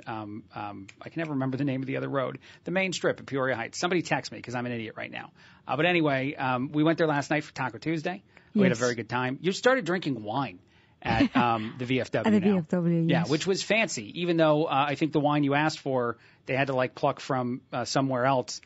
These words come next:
Speaker 1: So they put ice cubes in it. Prospect. Thank you very much. Wow. A lot of texts.
Speaker 2: <laughs>
Speaker 1: Pros-, yes. Prospect.
Speaker 2: <laughs> Oh, my
Speaker 1: <laughs>
Speaker 2: God.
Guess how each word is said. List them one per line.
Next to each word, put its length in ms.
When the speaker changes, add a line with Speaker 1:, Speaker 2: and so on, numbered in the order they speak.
Speaker 1:
So 100
they 60
put 180
ice 220
cubes 240
in 80
it. 80
Prospect. 480
Thank 240
you 60
very 180
much. 340
Wow. 380
A 60
lot 280
of 60
texts. 380
Speaker 2:
<laughs> 20
Speaker 1:
Pros-, 260
yes. 380
Prospect. 560
Speaker 2:
<laughs> 120
Oh, 220
my 160
Speaker 1:
<laughs> 560
Speaker 2:
God. 320